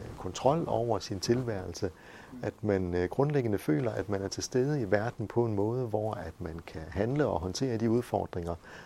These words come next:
som man står overfor. Så oplevelsen af at lykkes er, er fundamentalt væsentlig, øh, for os som mennesker.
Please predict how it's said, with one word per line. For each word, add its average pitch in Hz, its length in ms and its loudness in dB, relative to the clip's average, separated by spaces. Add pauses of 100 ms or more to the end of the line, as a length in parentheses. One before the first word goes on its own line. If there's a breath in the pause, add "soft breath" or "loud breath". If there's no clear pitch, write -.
som - 160 0
man 85 140 -4
står 120 160 2
overfor. 92 460 -2 (540 loud breath)
Så - 200 0
oplevelsen 139 520 2
af 147 40 2
at 139 80 4
lykkes 139 480 2
er, 95 160 -2
er 98 220 -6
fundamentalt 98 800 2
væsentlig, 90 580 -2 (100)
øh, 131 80 -10 (140)
for 117 260 2
os 117 100 -6
som 101 160 -4
mennesker. 95 400 -6